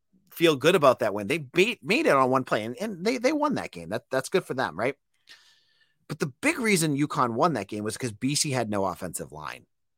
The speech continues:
The offensive line that's gonna take the field against uconn on Friday, uh, Saturday, excuse me, is the best I have seen out of Boston College since some of the earlier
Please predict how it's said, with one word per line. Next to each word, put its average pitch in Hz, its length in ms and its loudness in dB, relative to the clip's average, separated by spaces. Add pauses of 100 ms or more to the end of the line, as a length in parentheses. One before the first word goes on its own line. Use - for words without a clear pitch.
(1080)
The 139 220 -8
offensive 254 640 8
line 143 340 4
that's 104 200 -6
gonna 143 200 0
take 196 260 -4
the 175 80 -2
field 123 480 0
against 123 720 -2
uconn 117 760 -4
on 120 260 -2
Friday, 98 720 -4 (440)
uh, 127 100 0
Saturday, 120 400 4
excuse 87 280 -6
me, 76 140 -18 (1500)
is 131 160 -2
the 120 180 -2 (160)
best 156 380 6
I 160 160 8
have 180 160 4
seen 143 340 -2
out 117 200 2
of 127 120 0
Boston 120 380 -2
College 95 460 -4
since 117 260 -4
some 160 220 2
of 147 140 0
the 120 200 0 (520)
earlier 135 640 6